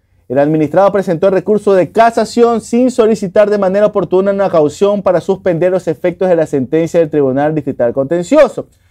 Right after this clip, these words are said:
ocasionando que se siente razón de la ejecutoría de su sentencia el ocho de abril de dos mil veinticuatro. La Contraloría General del, del Estado remitió la documentación al Ministerio de Trabajo para que proceda con, de conformidad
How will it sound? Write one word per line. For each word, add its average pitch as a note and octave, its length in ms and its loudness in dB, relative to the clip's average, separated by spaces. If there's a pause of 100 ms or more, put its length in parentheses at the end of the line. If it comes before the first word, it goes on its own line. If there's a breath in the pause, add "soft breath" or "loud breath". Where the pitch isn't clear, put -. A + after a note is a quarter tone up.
(180)
ocasionando G#3+ 680 2
que G#3 100 0
se E3+ 140 -2
siente G3 380 -2
razón F#3 340 -2
de F#3 140 2
la F3+ 120 4
ejecutoría F3 600 0
de E3+ 80 2
su E3 120 -8
sentencia D3+ 440 0
el D#3+ 160 0
ocho G3 420 2
de F#3 80 2
abril D#3 240 2
de E3 80 0
dos C3+ 140 -2
mil B2 140 -2
veinticuatro. C#3 580 -2 (420)
La F#3 220 4
Contraloría F3 600 2
General C#3+ 260 0
del, C3 220 0
del C#3 260 -4
Estado G#3 360 2
remitió G3 420 0
la F#3+ 80 4
documentación E3+ 520 -2
al E3 60 0
Ministerio D#3 380 -2
de E3 40 0
Trabajo F3+ 360 0
para D#3 180 -2
que D3+ 100 -6
proceda E3+ 360 -2
con, D#3+ 280 -4
de F3 120 -2
conformidad E3+ 640 -2